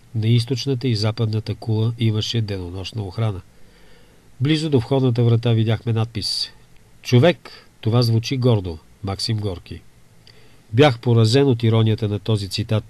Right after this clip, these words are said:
тук, където хиляди хора бяха третирани като животни. Но сами по себе си думите му носят голяма истина. Божието Слово ни учи,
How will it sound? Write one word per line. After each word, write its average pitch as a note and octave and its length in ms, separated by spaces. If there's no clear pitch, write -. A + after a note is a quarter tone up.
тук, - 440
където A2 360
хиляди B2+ 400
хора A#2+ 280
бяха G#2+ 300
третирани G2+ 500
като - 220
животни. F#2 540
Но B2 120
сами D3+ 260
по A#2+ 140
себе A#2 300
си B2+ 320
думите B2 380
му A#2+ 120
носят A#2 500
голяма A2 500
истина. G2 420
Божието C3+ 440
Слово B2 340
ни A2 120
учи, A#2 400